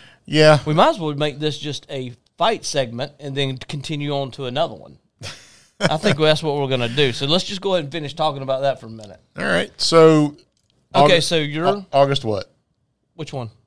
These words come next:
Speaker 1: Well, who we talking about? Are we still doing the, uh, boxing?
Speaker 2: Well, let's, let's go back and finish the finals on Connor. So
Speaker 1: Okay, so
Speaker 2: that's, anybody that doesn't know, what day is this? The tenth,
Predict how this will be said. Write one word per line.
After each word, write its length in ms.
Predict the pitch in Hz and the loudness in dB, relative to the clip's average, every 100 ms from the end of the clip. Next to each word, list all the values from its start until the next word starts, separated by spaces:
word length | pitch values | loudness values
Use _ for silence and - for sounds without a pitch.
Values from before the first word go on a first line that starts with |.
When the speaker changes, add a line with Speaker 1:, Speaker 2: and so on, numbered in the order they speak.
| _ _ _ _ _ _ | _ _ _ _ _ _
Speaker 1:
Well, 140 | 117 113 | -6 -2
who 100 | 135 | -2
we 80 | 123 | -2
talking 180 | 117 | -4
about? 140 | 92 - _ _ _ | -8 -14 _ _ _
Are 60 | 113 | -6
we 60 | 110 | -4
still 220 | - 120 | -2 0
doing 280 | 117 113 110 | 0 0 0
the, 240 | 110 107 | -2 0
uh, 40 | 104 | 2
boxing? 500 | 101 135 147 147 139 | 4 2 2 -10 -6
Speaker 2:
Well, 160 | 175 180 | -2 -2
let's, 300 | 196 - - | -2 -4 -10
let's 180 | 170 165 | -8 -6
go 140 | 202 185 | -2 2
back 240 | 185 170 | 2 0
and 200 | 160 127 | -6 -8
finish 380 | - 170 160 - | -4 -4 -4 -6
the 120 | 143 | -8
finals 520 | - 156 151 127 123 | -2 0 0 -4 -8
on 440 | 123 156 135 127 120 | -8 -2 0 -2 -4
Connor. 420 | 160 139 113 104 | -2 -2 -2 -10
So 220 | - 143 | -2 2
Speaker 1:
Okay, 260 | 135 123 87 _ | 6 4 4 _
so 220 | - 160 127 | 2 8 8
Speaker 2:
that's, 260 | 101 - - | 6 -4 -2
anybody 420 | 175 190 185 156 | -2 2 4 4
that 60 | 139 | 2
doesn't 300 | 196 196 143 | 2 2 -4
know, 340 | 127 107 170 _ _ _ _ _ _ _ _ _ - | -4 -4 -10 _ _ _ _ _ _ _ _ _ -18
what 140 | 151 | -14
day 120 | 127 | -12
is 160 | 120 120 | -12 -12
this? 280 | - - - _ _ _ _ _ _ - | -18 -20 -20 _ _ _ _ _ _ -20
The 80 | |
tenth, 440 | 120 - 156 139 | -10 -4 -4 -6